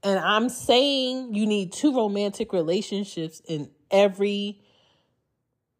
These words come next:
dealings with a human being is because if you love yourself enough to know your boundaries, you will not let anyone else cross them shits.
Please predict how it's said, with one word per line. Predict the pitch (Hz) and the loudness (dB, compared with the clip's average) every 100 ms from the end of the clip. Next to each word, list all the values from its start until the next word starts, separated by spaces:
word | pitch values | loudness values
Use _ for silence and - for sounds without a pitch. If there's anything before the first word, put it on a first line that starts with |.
| _ - 185 151 | _ -14 -12 -2
dealings | 214 220 208 196 190 185 175 | 4 6 4 2 0 -4 -6
with | 165 143 185 180 - - | -8 2 2 2 -8 -8
a | 170 | -6
human | 165 226 196 170 | 0 2 2 0
being | 180 208 196 165 | 0 0 -2 -2
is | 160 | -4
because | 175 170 180 156 151 | -4 -4 -4 -4 -4
if | 151 | -6
you | 196 202 | -4 -2
love | 160 170 185 | 0 0 0
yourself | 196 190 170 170 170 | -2 -2 -2 0 -2
enough | 143 147 143 | -2 -2 -6
to | - 147 | -8 -8
know | 131 143 | -6 -4
your | 147 135 | -4 -6
boundaries, | 120 123 127 147 180 202 226 233 226 - _ _ _ _ _ | -8 -6 -4 -4 -4 -4 -2 -4 -6 -12 _ _ _ _ _
you | 127 180 | -2 2
will | 202 156 143 | 6 4 2
not | 139 131 151 185 - - | -4 -4 2 0 0 -4
let | 147 160 - - | 2 2 2 -4
anyone | 156 147 135 135 | -6 -4 -4 -6
else | 131 - | -8 -10
cross | - - 127 - | -14 -6 -6 -6
them | 117 117 | -12 -12
shits. | - 104 - - - | -12 -14 -16 -18 -18